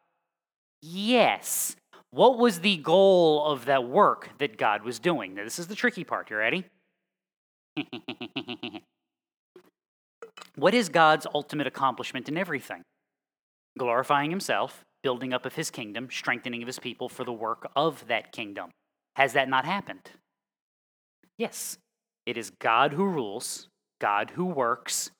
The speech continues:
God who redeems, God who accomplishes. This is going to be wrapped up in the conclusion here and explain this. So this feels weird to actually look at that screen now and actually see verses. Haven't seen that in a few weeks, so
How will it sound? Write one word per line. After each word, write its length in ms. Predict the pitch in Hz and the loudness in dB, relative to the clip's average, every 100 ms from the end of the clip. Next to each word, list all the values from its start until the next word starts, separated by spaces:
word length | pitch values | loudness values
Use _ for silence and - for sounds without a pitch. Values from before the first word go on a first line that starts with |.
| - | -6
God 300 | 113 107 113 | -2 -2 -2
who 100 | 143 | -4
redeems, 720 | 147 143 131 113 110 123 - _ - | -4 -6 -8 -8 -10 -10 -12 _ -4
God 240 | 113 107 | -2 -2
who 140 | 110 127 | -2 -6
accomplishes. 920 | - 165 165 147 117 - 92 87 - - - _ | -4 0 2 0 -6 -8 -10 -12 -18 -20 -20 _
This 200 | 120 - | -8 -6
is 100 | 127 | -4
going 240 | 139 139 | -4 -4
to 80 | 139 | -6
be 120 | 135 | -8
wrapped 440 | 123 120 135 - 170 | -2 4 4 4 0
up 160 | 165 | 0
in 80 | 131 | -2
the 60 | 123 | -8
conclusion 600 | 127 - - 247 165 135 | -10 -6 0 0 0 -4
here 160 | 123 | -6
and 60 | 123 | -6
explain 300 | 123 175 143 | -2 -2 -2
this. 100 | 113 | 0
So 220 | 151 127 - - | 0 0 -2 -6
this 140 | 240 233 | -4 0
feels 240 | 220 151 | 0 2
weird 220 | 185 214 | 0 4
to 60 | 156 | 2
actually 240 | 151 143 | 2 -2
look 180 | 127 156 | -2 -2
at 60 | 139 | -2
that 120 | 127 | -2
screen 360 | - 143 165 | -2 -2 0
now 220 | 180 185 180 | 2 2 2
and 140 | 127 | 0
actually 360 | 135 - 135 127 | -2 -2 -4 -4
see 240 | - 139 | -6 -4
verses. 600 | 135 202 - 95 - - - - | 4 4 2 -6 -10 -12 -8 -6
Haven't 160 | 127 | -6
seen 200 | - 190 | -6 -4
that 140 | 127 101 | -4 -6
in 100 | 98 | -8
a 20 | |
few 180 | - 95 | -16 -16
weeks, 280 | 95 90 - | -16 -16 -10
so 200 | 98 | -10